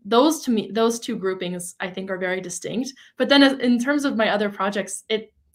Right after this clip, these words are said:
hasn't been as cut and dry, I think.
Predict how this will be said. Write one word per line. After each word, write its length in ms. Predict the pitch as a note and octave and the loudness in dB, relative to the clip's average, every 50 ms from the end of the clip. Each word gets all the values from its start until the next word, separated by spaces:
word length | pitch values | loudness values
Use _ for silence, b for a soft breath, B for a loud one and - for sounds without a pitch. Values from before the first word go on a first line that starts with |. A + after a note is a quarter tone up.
| _ _ | _ _
hasn't 500 | - - - - B3 B3 A#3+ B3+ A3 G#3 | -14 -8 -2 2 2 2 2 0 -2 -2
been 380 | A3 G#3+ G#3+ G#3 G#3 G#3 G3 G3+ G3+ | -2 -2 0 2 2 0 0 0 0
as 240 | F#3+ F#3 F#3+ F#3 | -2 -2 -2 -4
cut 200 | - - G3+ - | -10 -12 -10 -8
and 120 | - F#3+ F3+ | -8 -8 -8
dry, 360 | F3+ F3 F3 F3 F3 F3 - - _ - - | -8 -6 -6 -6 -6 -8 -10 -14 _ -12 -12
I 60 | F#3 | -12
think. 340 | F3+ - F#3 F#3+ G#3+ A#3 - | -10 -10 -10 -10 -10 -12 -14